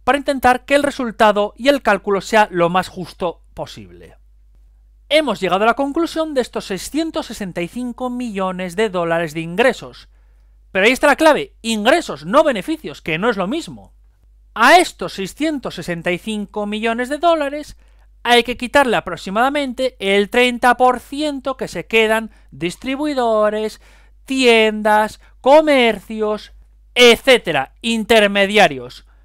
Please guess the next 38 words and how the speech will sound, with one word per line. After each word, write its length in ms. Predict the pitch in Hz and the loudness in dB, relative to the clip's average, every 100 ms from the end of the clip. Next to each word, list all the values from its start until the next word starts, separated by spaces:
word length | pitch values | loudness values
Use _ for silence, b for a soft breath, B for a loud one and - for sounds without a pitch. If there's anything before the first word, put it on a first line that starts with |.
| - | -12
No 380 | 170 262 381 381 | -6 -2 0 0
todo 240 | 359 339 | 0 0
el 80 | 269 | 0
dinero 320 | 240 240 180 | -2 -2 -4
que 80 | 151 | -6
ingresa 340 | 147 170 226 | -8 -6 -6
Sony 400 | 208 277 233 247 - _ _ _ - | -2 0 0 -4 -14 _ _ _ 2
es 300 | 262 262 214 | 4 4 2
beneficio 560 | 214 190 208 - 190 | 0 0 -6 -4 -2
puro. 400 | 285 285 135 101 _ _ _ _ - | 2 2 0 -8 _ _ _ _ -4
Hay 160 | 160 | -2
un 100 | 180 | -2
dinero 320 | 185 185 196 226 | -4 -4 -2 -4
que 60 | |
hay 40 | 196 | -4
que 120 | 196 | -4
destinar 520 | 190 - 202 262 - - | -4 -4 0 0 -2 -2
a 140 | 170 | -2
esto 180 | 160 180 | -2 -6
que 80 | 160 | -6
acabo 220 | 160 147 | -4 -4
de 80 | 127 | -6
exponer. 420 | - 101 85 - _ _ _ _ - _ _ _ _ _ | -14 -20 -20 -20 _ _ _ _ -20 _ _ _ _ _
Por 240 | 254 262 | 4 4
tanto, 560 | 254 330 320 247 262 277 _ _ | 6 4 4 -2 -4 -4 _ _
de 260 | 151 165 208 | -8 -2 -2
seiscientos 600 | - 220 - 311 339 330 | 0 -4 -4 -8 -6 -8
sesenta 340 | - 285 269 262 | -8 -8 -4 -4
y 80 | |
cinco 420 | 240 302 269 - 160 | -4 -6 -8 -8 -10
millones 380 | 160 190 269 | -6 -4 -4
de 60 | 269 | -4
dólares, 580 | 294 302 247 254 - - _ _ _ _ | 0 2 2 -2 -6 -20 _ _ _ _
quitando 400 | - 190 294 262 | -10 0 2 2
el 80 | 175 | -2
treinta 320 | 202 220 254 | -4 -2 0
por 180 | 247 294 | 2 2
ciento, 540 | 302 320 269 254 254 | 0 -6 -6 -6 -8